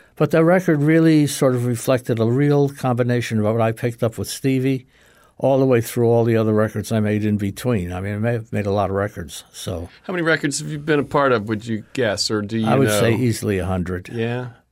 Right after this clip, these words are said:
Speaker 1: I've been making records for sixty years. I'm eighty-three years old. So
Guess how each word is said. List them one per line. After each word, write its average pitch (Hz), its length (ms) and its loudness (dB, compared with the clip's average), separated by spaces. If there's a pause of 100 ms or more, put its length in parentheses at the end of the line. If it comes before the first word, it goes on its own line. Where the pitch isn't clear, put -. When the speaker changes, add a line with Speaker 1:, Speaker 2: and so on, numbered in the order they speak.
(400)
Speaker 1:
I've 165 140 2
been 165 160 4
making 175 400 4
records 151 560 0
for 123 160 -2
sixty 139 480 -4
years. 120 440 0
I'm 117 140 0
eighty-three 123 540 0
years 95 260 -2
old. 95 380 0 (720)
So 110 540 2